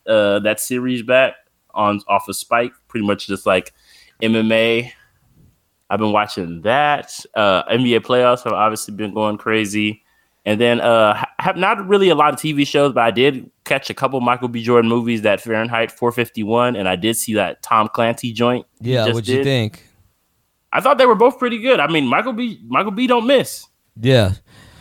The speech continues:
Speaker 1: At this point, I can say he, I can truly say he does not miss.
Speaker 2: Yeah, and the Tom Clancy joint, there was definitely plenty of plot holes, but, um, and it, there's corny parts, but it was entertaining, and that's all I ask for in a movie.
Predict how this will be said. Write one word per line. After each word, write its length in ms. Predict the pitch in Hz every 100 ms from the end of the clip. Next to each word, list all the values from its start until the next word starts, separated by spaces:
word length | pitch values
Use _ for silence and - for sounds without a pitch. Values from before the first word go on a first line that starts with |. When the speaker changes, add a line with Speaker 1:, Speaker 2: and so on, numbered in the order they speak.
| -
Speaker 1:
At 140 | - 123
this 160 | 185
point, 240 | 202 202 180
I 80 |
can 100 | -
say 160 | 143 165
he, 320 | 170 151 110
I 60 | 123
can 140 | 127
truly 220 | - 180
say 160 | 180 170
he 100 | 170
does 240 | 135 143
not 180 | 147 135
miss. 380 | 139 76 - - _ - _ _
Speaker 2:
Yeah, 340 | 139 156 135 -
and 200 | 151 156
the 240 | 147 139
Tom 280 | 131 180 175
Clancy 360 | 185 175 143 147
joint, 260 | 147 147
there 100 | 135
was 100 | 131
definitely 460 | 117 143 127 135 120
plenty 320 | - 135 127
of 60 | 110
plot 220 | 127 120
holes, 400 | 110 107 104 -
but, 300 | 107 110 104
um, 640 | 87 110 107 101 95 98 - - _ _
and 160 | 113 123
it, 140 | 110
there's 220 | 117 127 107 _
corny 300 | 143 135 123
parts, 340 | 127 117 95
but 220 | 113 107 -
it 80 | 117
was 160 | 110
entertaining, 680 | 147 127 - 127 110 92 92
and 120 | 101
that's 240 | 107 110 -
all 200 | 113 107
I 80 |
ask 360 | 104 104 104 -
for 220 | 104 98
in 140 | 98 98
a 60 |
movie. 480 | 98 104 92 95 107